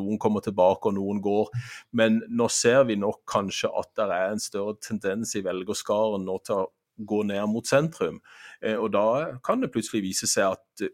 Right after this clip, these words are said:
Ulster-unionistene under sin nye leder, Douglas Beattie, vil få større oppslutning enn Det demokratiske unionistpartiet, hvis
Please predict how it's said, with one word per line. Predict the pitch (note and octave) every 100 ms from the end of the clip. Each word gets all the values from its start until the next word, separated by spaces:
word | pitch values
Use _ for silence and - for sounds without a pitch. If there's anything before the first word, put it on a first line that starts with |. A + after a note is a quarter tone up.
| G#2+
Ulster-unionistene | G#2 - D3+ F3 A3+ A#3+ D3+ - E2 E2+ E2 - - C3
under | D3 F#3 D3
sin | B3 F#3
nye | F#2+
leder, | F2+ F2 E2+ F#2 F2+ -
Douglas | F#2+ F#2+
Beattie, | - F2+ - F2+
vil | D#2+ G2 F2
få | -
større | F2 - E2+ E2
oppslutning | - G2 - E2+ E2+ -
enn | F#2 F#2
Det | G2
demokratiske | C3 F#3 - F#2 G2+ - G2
unionistpartiet, | F#2 E2+ - - A#2+ D3+
hvis | D#3+ G3